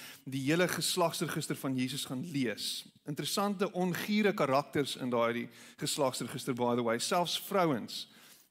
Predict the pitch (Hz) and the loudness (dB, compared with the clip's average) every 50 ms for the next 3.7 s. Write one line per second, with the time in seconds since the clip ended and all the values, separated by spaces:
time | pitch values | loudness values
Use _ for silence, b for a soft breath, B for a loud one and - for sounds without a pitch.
0 | _ - 147 139 123 117 117 117 127 - 131 120 113 - - 123 - - 117 - | _ -4 0 2 2 2 2 0 -2 -2 -2 -2 0 -2 -4 -6 -6 -8 -10 -8
1 | - 123 113 110 117 110 - B B B B B B B B _ _ _ _ _ | -8 -6 -6 -4 -6 -6 -8 B B B B B B B B _ _ _ _ _
2 | _ _ - - - - - - 220 196 180 165 147 135 120 120 - 131 120 110 | _ _ -12 -12 -12 -4 0 4 4 4 4 4 4 2 2 0 -2 -4 -2 0
3 | 127 135 123 110 - - - - - - - - - | 0 0 0 0 -4 -8 -14 -14 -14 -14 -14 -14 -16